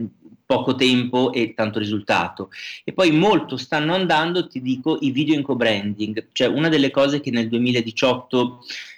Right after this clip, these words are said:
ehm, mi ha molto arricchito in senso lato, perché poi sono anche delle esperienze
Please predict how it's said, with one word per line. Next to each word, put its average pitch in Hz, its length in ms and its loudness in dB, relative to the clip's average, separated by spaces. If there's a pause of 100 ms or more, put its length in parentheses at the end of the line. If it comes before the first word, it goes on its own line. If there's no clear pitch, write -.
(140)
ehm, 110 520 2
mi 113 120 6
ha 113 80 4
molto 110 920 4
arricchito 127 580 0
in 127 100 4
senso 123 360 0
lato, 98 360 0
perché 104 220 -10
poi 160 100 0
sono 135 160 -2
anche 123 180 -4
delle 120 140 0
esperienze 117 720 0